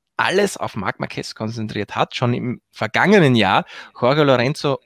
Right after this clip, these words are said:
unterirdisch, also diese Teamwertung und die Konstrukteurswertung sowieso hat Marquez ja eigentlich im Alleingang gewonnen. Letztes Jahr eigentlich der dreifache Weltmeister Marc Marquez, wenn man so möchte, mit ein paar Pünktchen, die dann noch von Lorenzo und seinem Ersatzfahrer Pradl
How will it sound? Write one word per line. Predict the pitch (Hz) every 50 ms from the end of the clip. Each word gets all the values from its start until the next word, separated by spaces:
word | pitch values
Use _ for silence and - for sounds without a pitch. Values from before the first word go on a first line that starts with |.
| _ _
unterirdisch, | 165 190 214 - 170 147 - 120 117 117 123 151 170 170 - - -
also | - 127 123 135 131
diese | - 135 131 139 135 131
Teamwertung | - - 147 156 170 170 - - _ 139 151 120 123 127 139 143 - 156 147 131
und | 127 139
die |
Konstrukteurswertung | - 135 127 - 131 - 127 131 135 135 123 - 131 123
sowieso | - 135 135 131 139 131 123
hat | 127 - -
Marquez | 113 107 - - 127 -
ja | -
eigentlich | - 123 131 127 117
im | 123 117 117
Alleingang | 107 113 110 120 156 165 139 113 104
gewonnen. | 104 98 101 101 113 120 110
Letztes | 110 120 - - - -
Jahr | 104 101
eigentlich | 120 127 120 113 -
der | - 110
dreifache | - 123 110 98 120 139 - 135 127 - - 127 -
Weltmeister | 117 117 131 - - 127 120 - - 113
Marc | 110 101 110 -
Marquez, | 110 107 - - 117 - - - - - - - - -
wenn | - 120 127
man | 131 131
so | 123 131 120
möchte, | 117 113 110 - - - 127
mit | 139 151 - -
ein | 120 117
paar | - - - 127 139 -
Pünktchen, | - - - 175 180 - - - - 120 117 113
die | 117 120
dann | - 117 117
noch | 120 117 -
von | - 120 120
Lorenzo | 120 113 101 101 117 - - 143 131 - - - - - - - -
und | - 127 117
seinem | 127 123 123 123
Ersatzfahrer | 117 - 113 120 - - - 120 120 123 -
Pradl | - 98 95 101 113 120 127